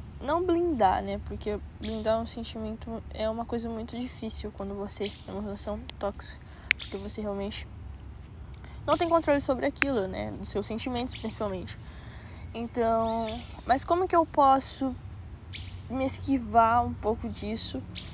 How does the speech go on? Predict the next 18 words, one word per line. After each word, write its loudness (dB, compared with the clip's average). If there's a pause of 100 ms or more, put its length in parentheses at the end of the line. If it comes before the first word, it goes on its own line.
(240)
pra 10
poder 6
criar 4 (380)
na -4
minha -2
cabeça, 0 (600)
em -2
mim, 0
coragem 6
pra 2
poder 6
realmente 2
sair 0
disso -2
e -2
mudar 4 (160)
a 4
situação, 2